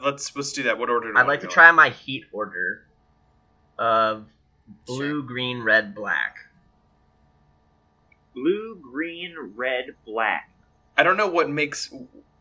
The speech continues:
Speaker 1: wavy versus shimmering hotter.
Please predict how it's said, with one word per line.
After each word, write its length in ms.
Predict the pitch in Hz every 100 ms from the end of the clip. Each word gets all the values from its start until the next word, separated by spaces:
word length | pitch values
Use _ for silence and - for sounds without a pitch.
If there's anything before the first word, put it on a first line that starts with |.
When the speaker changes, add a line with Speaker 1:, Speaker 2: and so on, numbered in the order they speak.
| _ _
Speaker 1:
wavy 600 | 123 131 147 151 151 147
versus 480 | 139 127 123 120 -
shimmering 540 | - 135 123 110 104
hotter. 580 | 98 101 87 - -